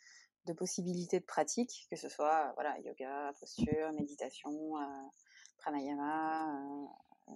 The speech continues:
promenade dans la nature, exercice d'ancrage, euh, massage, enfin voilà, on met, euh, tout un panel de, d'outils. Alors, euh, on leur propose, euh, tout un tas de choses pour qu'ils puissent, euh, vraiment faire des expériences sensorielles et,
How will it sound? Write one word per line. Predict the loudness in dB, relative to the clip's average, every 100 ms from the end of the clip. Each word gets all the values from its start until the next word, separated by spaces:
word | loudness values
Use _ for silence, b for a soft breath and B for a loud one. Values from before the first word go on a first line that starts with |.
| -14
promenade | -4 -2 8
dans | 8
la | 8
nature, | -4 -6 -6 -4 0 2 2
exercice | 0 0 0 -2 -2
d'ancrage, | -2 2 4 6 4 2 -2
euh, | -4 -2 -2
massage, | -2 0 2 4 2 0 -4
enfin | -2 0
voilà, | 2 0 -2
on | -2 0
met, | 2 4
euh, | 4 0 -8 b _
tout | -6 0
un | 2
panel | 4 4 2 4
de, | 2 2 0
d'outils. | -4 -12 -2 2
Alors, | 4 4 2
euh, | -2 -2 -6 B B B B -18 0
on | 4
leur | 4 2
propose, | -2 -2 -2 -2
euh, | 0
tout | 0 -2
un |
tas | -2 -6
de |
choses | 0 0 0
pour | -4 -20
qu'ils | -20 -20
puissent, | -16 -6 0
euh, | 0
vraiment | 2 0 0
faire | 2 2
des | 2 -2
expériences | -2 -4 -2 -2 -4
sensorielles | -6 -6 -4 -2 0 2 0
et, | 0 -2 -4